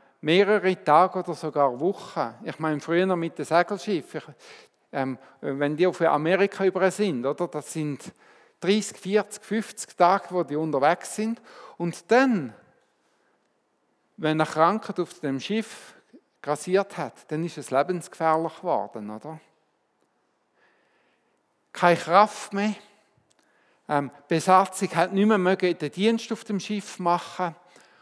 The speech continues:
Und, und, ähm, das ganze Schiff oder das ganze Unternehmen hat dort zu scheitern. Und da sagt Gott,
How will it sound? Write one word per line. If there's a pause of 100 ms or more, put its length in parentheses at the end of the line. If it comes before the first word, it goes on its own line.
(240)
Und, (640)
und,
ähm,
das
ganze
Schiff
oder
das
ganze
Unternehmen
hat
dort (160)
zu
scheitern. (260)
Und
da
sagt
Gott,